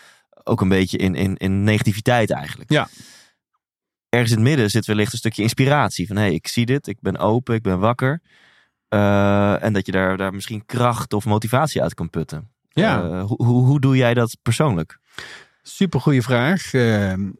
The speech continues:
Speaker 2: nou, de, de, je hebt de term complotdenker en compleetdenker. Die laatste ken je denk ik ook
Speaker 1: Hmm.
Speaker 2: wel. Hè? Dus ik geloof veel meer in compleetdenkers.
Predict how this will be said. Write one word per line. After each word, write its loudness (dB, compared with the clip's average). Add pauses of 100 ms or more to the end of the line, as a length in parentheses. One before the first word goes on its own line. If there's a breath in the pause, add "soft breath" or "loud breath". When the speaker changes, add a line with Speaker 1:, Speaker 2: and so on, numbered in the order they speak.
(100)
Speaker 2:
nou, -4
de, -6
de, -6 (580)
je -2
hebt 0 (320)
de 0
term 0
complotdenker 0
en 0
compleetdenker. 0
Die 2
laatste -2
ken 2
je 2
denk 0
ik -14
ook 2
Speaker 1:
Hmm. 4
Speaker 2:
wel. 2
Hè? 0 (540 loud breath)
Dus -4
ik 0
geloof 2
veel 2
meer 0
in 0
compleetdenkers. -2